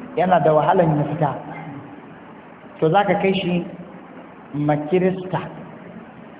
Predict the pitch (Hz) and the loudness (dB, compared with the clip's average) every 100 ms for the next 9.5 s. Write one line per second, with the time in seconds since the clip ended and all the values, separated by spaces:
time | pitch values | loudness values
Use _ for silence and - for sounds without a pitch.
0 | - - 180 202 190 175 156 175 175 180 | -12 2 6 6 6 4 4 4 2 2
1 | 160 - 156 139 131 156 160 143 101 - | 2 2 2 0 0 2 4 2 -2 -6
2 | - - - - - - - - - - | -10 -12 -16 -18 -18 -20 -20 -20 -20 -2
3 | - 190 190 214 233 185 196 196 190 - | 4 4 4 4 6 8 6 6 2 0
4 | - 185 185 190 190 156 - 185 185 - | 4 6 6 6 4 2 2 0 0 2
5 | 165 160 - - - - - - - - | 4 2 -2 -8 -10 -14 -16 -16 -14 -4
6 | 147 151 185 175 - 165 185 185 180 170 | -2 2 4 4 4 4 6 6 4 2
7 | 180 180 180 180 180 - - 147 - 190 | 2 4 2 0 -8 -12 -8 -4 0 4
8 | 175 156 147 - 175 185 180 175 170 170 | 4 4 -2 2 6 6 6 6 4 2
9 | - - - - 147 | -6 -10 -12 -4 -2